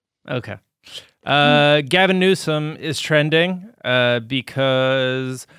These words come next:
Speaker 1: I think he's trending for the same reason, like, a lot of other, uh, governors are trending, is because, like, we're having to roll back all the, all that fun stuff, all indoor
Speaker 2: Yeah.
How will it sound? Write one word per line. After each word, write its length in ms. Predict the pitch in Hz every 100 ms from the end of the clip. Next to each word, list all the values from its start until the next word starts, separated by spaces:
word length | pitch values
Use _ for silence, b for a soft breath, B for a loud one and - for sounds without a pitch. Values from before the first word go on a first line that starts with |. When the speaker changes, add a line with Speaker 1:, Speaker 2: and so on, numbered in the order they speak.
| b
Speaker 1:
I 60 | 151
think 120 | 180
he's 120 | 165
trending 280 | - 151 135
for 100 | 123
the 100 | 127
same 220 | - 123
reason, 320 | 120 113 117
like, 320 | 110 107 _ - _ -
a 100 | 120
lot 300 | 107 104 107
of 260 | 104 98 101 _ _
other, 600 | - 120 107 107 107 101 _ _ _
uh, 520 | 113 98 98 98 95 95 _ _ _
governors 380 | - 107 107 101
are 60 | 107
trending, 400 | - 110 104 107
is 300 | 104 98 - _
because, 360 | 113 110 101
like, 240 | 110 107 -
we're 140 | 101
having 240 | 95 101 101
to 60 |
roll 220 | 98 101 104
back 340 | 117 113 -
all 140 | 127
the, 200 | 123 120 - b b b _
all 140 | 123
that 240 | 131 131 -
fun 260 | 139 143
stuff, 720 | 135 - 143 143 - - - _ -
all 380 | 123 123 123
indoor 640 | - 139 143 139 135 135
Speaker 2:
Yeah. 60 | 123